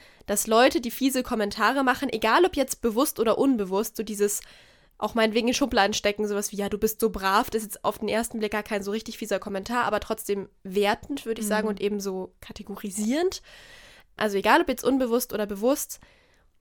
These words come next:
Speaker 1: dass Menschen, die mit sich selber vollkommen im Reinen sind, glücklich sind, ausgeglichen sind, wie auch immer, einfach keine fiesen Kommentare machen. Das
Speaker 2: Ja.
Speaker 1: kommt da einfach von selbst gar nicht vor. Also nicht, dass die das jetzt irgendwie unterdrücken,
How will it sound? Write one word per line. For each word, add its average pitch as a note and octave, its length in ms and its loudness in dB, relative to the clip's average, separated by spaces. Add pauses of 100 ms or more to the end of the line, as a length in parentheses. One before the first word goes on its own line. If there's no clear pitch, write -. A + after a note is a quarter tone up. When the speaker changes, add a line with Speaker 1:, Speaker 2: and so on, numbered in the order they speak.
(160)
Speaker 1:
dass A#3+ 180 0
Menschen, B3+ 400 4
die B3 100 0
mit G#3+ 140 2
sich A3+ 160 -4
selber A#3 360 2
vollkommen C#4+ 680 2
im A3+ 160 0
Reinen A#3 460 2
sind, B3+ 320 0
glücklich D4+ 400 0
sind, B3+ 280 -2
ausgeglichen A3+ 640 0
sind, G#3+ 260 -2
wie A#3+ 120 0
auch A#3 100 -2
immer, A3+ 420 0 (720)
einfach B3 320 0
keine B3 460 2 (180)
fiesen C4+ 320 2
Kommentare A3 480 -2
machen. A3 340 -2
Das - 280 -4
Speaker 2:
Ja. A#3+ 100 -6
Speaker 1:
kommt C#4+ 280 2
da C4+ 60 4
einfach B3 240 0
von A#3 160 -2
selbst A#3+ 320 2
gar A#3 140 2
nicht A3+ 160 -2
vor. C4 120 4
Also C4 160 6
nicht, C4 180 -2
dass C4+ 120 -2
die A3+ 80 -6
das A3 120 -4
jetzt A3 160 -8
irgendwie A3+ 280 -2
unterdrücken, A3+ 640 -2